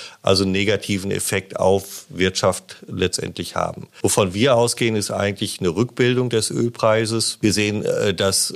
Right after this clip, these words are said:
massiv neue Förderkapazitäten, äh, eröffnet werden, zum Beispiel in den U S A über das sogenannte Schieferöl,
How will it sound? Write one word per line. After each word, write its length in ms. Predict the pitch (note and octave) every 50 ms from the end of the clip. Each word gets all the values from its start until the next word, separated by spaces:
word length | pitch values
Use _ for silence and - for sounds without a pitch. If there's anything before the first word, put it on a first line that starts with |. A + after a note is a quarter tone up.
| -
massiv 720 | - G#2 G2 G2 F#2+ - - - A#2 A#2+ A#2 A#2 - - -
neue 380 | A2 G2+ G2+ G#2+ A2+ A2+ A2
Förderkapazitäten, 1500 | G#2 - - G#2 G#2 A2 A2+ G#2 - - G#2+ G2+ - G#2 - - - - - - F#2+ F#2+ F#2+ - G2 F#2+ F#2+ F#2+ F#2 F2+ - - - -
äh, 120 | - - F#2+
eröffnet 460 | F#2+ G2+ A#2+ C3 - - C3 A#2+ -
werden, 440 | A#2+ A#2 A#2+ B2 A#2+ B2 A2 G#2 A2+
zum 160 | - - -
Beispiel 400 | F#2+ F#2+ F#2 G2 F#2+ - - G2
in 80 | F#2 F#2
den 160 | F#2 F#2 F2+
U 160 | - - G2
S 180 | G2 F#2 - -
A 300 | - F#2 G#2 A2 A#2 A#2+
über 180 | A2+ A2 G2 F#2
das 180 | F#2+ F#2 -
sogenannte 500 | - G#2 G2 F#2+ F#2 F#2 F#2 F2 - G#2+
Schieferöl, 800 | - - - A#2+ A#2+ - - A#2 - A#2 A#2+ A#2 A#2+ A#2+ A#2 A#2